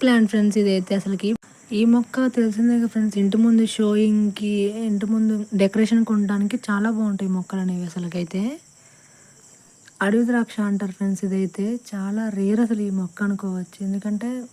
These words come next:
ఇప్పుడు అవపట్లే కూడా ఈ మొక్క అనేది. చూడండి ఆ కాయలో ఉన్న విత్తనాలు తింటారు. ఎంత తీయగా బాగుంటుంటే మన ద్రాక్ష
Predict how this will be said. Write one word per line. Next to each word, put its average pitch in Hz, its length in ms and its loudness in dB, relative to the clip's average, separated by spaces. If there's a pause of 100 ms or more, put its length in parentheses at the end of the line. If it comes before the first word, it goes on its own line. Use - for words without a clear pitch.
(160)
ఇప్పుడు 208 180 -6
అవపట్లే 247 440 -2
కూడా 233 160 2
ఈ - 20 0
మొక్క 196 320 -2
అనేది. 196 280 -2
చూడండి 214 440 -2
ఆ 202 180 -4 (100)
కాయలో 214 1200 -6
ఉన్న 208 120 0
విత్తనాలు 233 500 2
తింటారు. 220 440 -2 (120)
ఎంత 226 180 2
తీయగా 233 640 2
బాగుంటుంటే 214 500 0
మన 226 200 2
ద్రాక్ష 202 440 -6